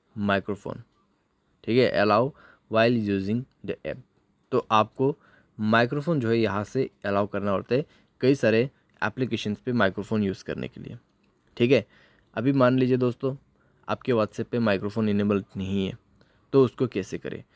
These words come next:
तो उसके लिए भी दोस्तों आपको सेम प्रोसेस करना है, क्योंकि दोस्तों WhatsApp पे हम वॉइस चैट कर सकते हैं। तो परमिशन पर आपको जाना है,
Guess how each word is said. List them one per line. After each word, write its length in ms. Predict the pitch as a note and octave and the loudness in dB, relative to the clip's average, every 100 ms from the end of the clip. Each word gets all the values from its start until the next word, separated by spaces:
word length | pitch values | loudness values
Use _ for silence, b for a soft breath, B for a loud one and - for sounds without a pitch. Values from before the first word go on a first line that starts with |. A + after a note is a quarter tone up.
| b b b | b b b
तो 160 | D3+ - | -2 -2
उसके 280 | B2+ B2 D3 | -2 -2 2
लिए 100 | D3+ | 4
भी 100 | D#3 | 4
दोस्तों 300 | D3 C#3 C#3+ | 2 0 0
आपको 200 | C3 - | -2 -4
सेम 360 | C3 - G#2 A#2 | -10 -2 -2 -2
प्रोसेस 360 | G2+ G2 - | -4 -10 -12
करना 240 | - G2 F#2+ | -8 -6 -4
है, 40 | |
क्योंकि 200 | G#2+ C#3+ | -2 0
दोस्तों 340 | D3+ C#3 D3 B2 | 2 0 2 2
WhatsApp 320 | G#2+ - A#2 | 2 0 -6
पे 140 | - | -4
हम 180 | A#2+ B2 | -2 0
वॉइस 300 | G#2 A2 A2 - | 2 0 0 -4
चैट 200 | G2 - | -6 -4
कर 160 | F2 | -6
सकते 340 | D2+ - - F2+ | -6 -12 -14 -16
हैं। 100 | - b b b - | -16 b b b -6
तो 80 | A#2+ | 0
परमिशन 480 | A#2+ A2+ A2+ A2+ G#2 | 4 4 2 -2 -2
पर 140 | G2 | -2
आपको 240 | E2+ - | -4 -4
जाना 280 | F#2 F2 G2 | -2 2 2
है, 180 | A2 | 0